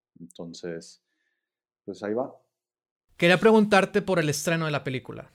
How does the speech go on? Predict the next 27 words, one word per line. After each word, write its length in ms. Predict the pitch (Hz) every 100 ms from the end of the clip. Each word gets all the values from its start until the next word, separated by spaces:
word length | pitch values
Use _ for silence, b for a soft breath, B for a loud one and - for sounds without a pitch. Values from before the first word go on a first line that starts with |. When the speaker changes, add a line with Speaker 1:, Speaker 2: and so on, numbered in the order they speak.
| -
Speaker 2:
¿no? 220 | 135 170
Una 160 | 165 156
vez 100 | 165
que 80 | 180
la 120 | 160
película 340 | 160 156 165
está 140 | 160 151
terminada, 680 | 156 156 170 196 196 202 -
empieza 280 | 147 156 156
su 100 | 156
estreno 720 | 151 160 160 170 170 170 170 - _
en 160 | 147 143
festivales 420 | 143 151 151 143
de 80 | 143
cine, 460 | 185 196 202 220 B B B B B
¿cómo 240 | - 196 196
ha 60 |
sido 260 | 202 190 185
la 80 | 165
experiencia? 760 | - 160 170 196 202 202 190
¿Cómo 220 | - 190 190
ha 40 |
sido 240 | - 185
la 120 | 175 160
recepción 520 | 143 143 - 160 147
del 160 | 139
público? 600 | 165 175 208 214 240 226